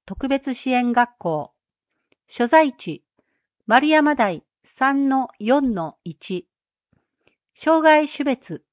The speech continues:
知的障害。設置学部、小学部、中学部、高等部。通学区域、川西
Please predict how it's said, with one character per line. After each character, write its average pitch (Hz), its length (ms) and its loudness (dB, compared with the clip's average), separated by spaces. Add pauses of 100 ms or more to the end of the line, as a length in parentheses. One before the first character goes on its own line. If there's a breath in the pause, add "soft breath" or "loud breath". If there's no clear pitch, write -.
(500)
知 - 140 -20
的 294 340 -4
障 262 240 0
害。 160 220 -8 (880)
設 247 180 -2 (100)
置 311 120 -2
学 277 300 0
部、 - 180 0 (600)
小 196 180 2
学 294 300 0
部、 185 240 -6 (260)
中 294 160 0
学 277 340 0
部、 170 220 -8 (220)
高 269 220 0
等 262 280 0
部。 160 200 -12 (960)
通 311 200 0
学 302 300 0
区 285 160 -2
域、 160 320 -8 (560)
川 277 280 2
西 269 320 -2